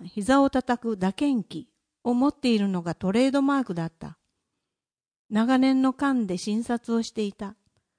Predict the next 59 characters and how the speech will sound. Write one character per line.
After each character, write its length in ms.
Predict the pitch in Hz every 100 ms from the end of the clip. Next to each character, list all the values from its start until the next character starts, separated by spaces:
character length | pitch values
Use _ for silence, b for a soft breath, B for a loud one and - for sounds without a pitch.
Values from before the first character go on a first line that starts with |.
| _ _ _ _ -
そ 120 | 233
れ 140 | 269
に 120 | 254
は 240 | 233 165 -
裏 200 | - 247
付 240 | 285 - 311
け 60 | -
根 180 | 302
拠 160 | 254 185
が 140 | 170
あ 40 | 175
っ 60 | - -
た。 180 | 165 - _ _ _ _ _ _ _ -
そ 100 | 196
れ 140 | 214
が 240 | 202 196 - _ -
医 140 | 262
師 140 | 294
に 140 | 269 233
と 140 | 233
っ 40 | 247
て 180 | 220
の 100 | 208
プ 140 | 180 196
ラ 160 | 233
イ 60 | 269
ド 120 | 262
で 160 | 247 247
あ 60 |
っ 40 | 269
た 240 | - 240
よ 160 | 226 202
う 40 |
に 160 | 185 170
思 300 | 170 175 175
う。 100 | 185 _ _ _ _ _ _ _ _ _ _ _ _ _ _ _ _ -
家 140 | 302
族 220 | 302 269
代 220 | 226 226 226
々 200 | 196 185
関 320 | 180 - 208
わ 100 | 226
っ 80 | -
て 120 | 220
い 100 | 214
て、 260 | - 202 - _ _ _ _ _ _ _ -
「あ 140 | 240
ん 120 | 226
た 140 | 208 202
の 120 | 196
お 80 | 208
じ 160 | 285
い 60 | 262
ち 100 | 233
ゃ 60 |
ん 80 | 214
は 140 | 202 185
な 520 | 220 262 220 185 170
あ」、 180 | _